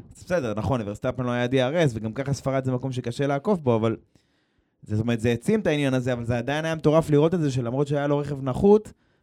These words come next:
זה עדיין המשיך. דרך אגב, זו הייתה נקודת מפנה מאוד משמעותית למרצדס, כי זה היה מסלול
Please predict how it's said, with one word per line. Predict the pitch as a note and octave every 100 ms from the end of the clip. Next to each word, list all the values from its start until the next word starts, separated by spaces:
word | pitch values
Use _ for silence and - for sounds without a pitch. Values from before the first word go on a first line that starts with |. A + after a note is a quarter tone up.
| _
זה | - A#2
עדיין | A2+ C3+ C#3
המשיך. | B2+ - G#2 - _ -
דרך | D3+ E3
אגב, | F#3 F3+
זו | C3
הייתה | C3+ E3
נקודת | E3+ E3+ F3+ F3+
מפנה | D#3+ - E3+
מאוד | D#3+
משמעותית | F3+ D#3+ D#3+ C3+
למרצדס, | B2 A2+ G2+ G2+ F#2 F#2 -
כי | A2+
זה | A2
היה | C3
מסלול | D3 C#3 D#3 D#3+